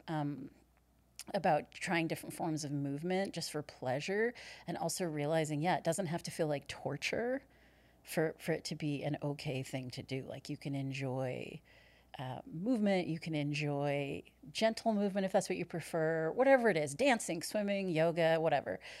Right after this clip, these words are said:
Then, yeah, it, but it, it, it's interesting how, because being happy is such a part of health,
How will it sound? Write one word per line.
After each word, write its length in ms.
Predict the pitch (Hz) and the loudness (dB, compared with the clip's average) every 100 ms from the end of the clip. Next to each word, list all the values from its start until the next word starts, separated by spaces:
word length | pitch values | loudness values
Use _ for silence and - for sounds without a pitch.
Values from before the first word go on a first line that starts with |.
| - - - | -18 -20 -12
Then, 680 | 160 180 160 160 160 139 - _ _ _ _ | 2 6 6 6 0 -6 -10 _ _ _ _
yeah, 280 | 165 185 170 - - | 6 8 8 4 -2
it, 140 | 202 | 2
but 80 | 165 | 4
it, 100 | 170 180 | 4 2
it, 180 | 175 139 - | 0 -2 -4
it's 160 | 180 | 0
interesting 680 | 185 170 202 - 170 151 139 | 2 2 0 -2 0 0 -2
how, 540 | - 143 135 - 196 - _ _ _ - _ _ _ _ _ _ - | 0 0 2 0 -2 -6 _ _ _ -20 _ _ _ _ _ _ -4
because 240 | - 156 | 0 2
being 240 | 151 185 | 6 6
happy 320 | 165 170 180 175 | 6 4 2 0
is 100 | 156 | 0
such 140 | 170 | -2
a 40 | |
part 200 | 165 160 | 0 0
of 60 | 143 | 0
health, 540 | - 156 - - - | 0 -2 -2 -8 -18